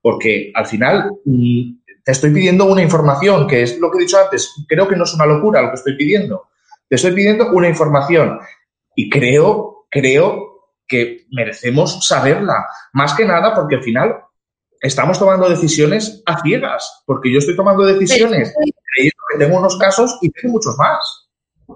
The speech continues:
Speaker 2: El síndic de Greuges, para que la gente no se entienda, la gente que no sea de Valencia, es el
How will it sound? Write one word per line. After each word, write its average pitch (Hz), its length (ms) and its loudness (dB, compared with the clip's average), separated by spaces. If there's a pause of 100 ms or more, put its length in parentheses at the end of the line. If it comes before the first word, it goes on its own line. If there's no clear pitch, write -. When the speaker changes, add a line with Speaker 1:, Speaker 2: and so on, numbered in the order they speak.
(260)
Speaker 2:
El 247 160 2
síndic 285 380 2
de 294 80 2
Greuges, 294 420 0
para 226 220 0
que 185 340 -2
la 196 140 -4
gente 208 340 -4
no 214 80 -4
se 220 100 -4
entienda, 208 260 -4
la - 40 -10
gente 208 160 -4
que 202 80 -2
no 202 100 -4
sea 208 220 0
de 202 100 4
Valencia, 202 420 0
es 220 100 -2
el 190 280 -6